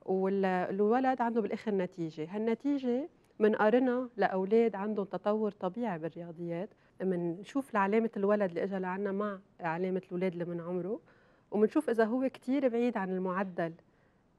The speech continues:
آه، معدل عمره، معناتها في اضطراب. إذا هو، آه، ضعيف، قريب بس ضعيف، بيكون في ضعف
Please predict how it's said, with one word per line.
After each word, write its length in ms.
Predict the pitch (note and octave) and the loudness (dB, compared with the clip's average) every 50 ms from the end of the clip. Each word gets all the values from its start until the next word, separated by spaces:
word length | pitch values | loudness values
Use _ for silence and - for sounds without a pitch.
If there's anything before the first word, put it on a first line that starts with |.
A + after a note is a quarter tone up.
| _ - | _ -12
آه، 420 | - F3+ E3 E3 E3 F3 - - - F#3+ | -10 -8 -6 -6 -8 -8 -10 -10 -6 0
معدل 420 | F#3+ F3+ F#3 G3 F#3 G3+ F#3+ F3+ | 2 2 2 2 2 2 0 0
عمره، 340 | E3+ F3+ G3+ G3+ G3 G#3 A3 | 0 -2 -2 0 0 0 2
معناتها 400 | A3 G#3+ G#3 G3+ A#3 A#3+ - A3 | 2 2 0 0 0 -2 -2 -6
في 220 | - - A3 G3 | -4 -2 0 0
اضطراب. 420 | - - - - F#3+ F3 E3 - - - - - - | 0 -2 -6 -6 -4 -4 -4 -6 -8 -12 -8 -6 -4
إذا 180 | G3+ F#3+ G#3 | -2 0 0
هو، 440 | G3 G3 A#3 C4+ C4+ C4 B3+ B3 - - _ _ _ _ _ _ _ _ _ | -2 0 -2 -2 2 2 2 2 0 -2 _ _ _ _ _ _ _ _ _
آه، 240 | - F#3+ F3+ F3+ F3+ | -6 -4 -4 -2 -2
ضعيف، 560 | F3+ E3+ F3+ D#3 F#3 A3 A#3 B3 B3+ - - - | 0 0 0 2 2 2 0 0 -2 -4 -2 0
قريب 360 | - F#3+ G3 A3 A3 F3 F3+ F#3+ | 2 2 2 2 0 -2 0 0
بس 220 | F3+ F3 - - | -2 -2 -2 -4
ضعيف، 400 | F3 E3 F3 E3+ F#3+ A3+ A#3 - | -8 -6 -6 -4 -4 -4 -4 -2
بيكون 220 | G#3+ - - A3+ | -4 -4 -4 -6
في 140 | G#3+ - A3 | -6 -4 -2
ضعف 300 | F#3+ G3 F#3+ F3+ E3+ D#3+ | 0 0 0 0 -2 -6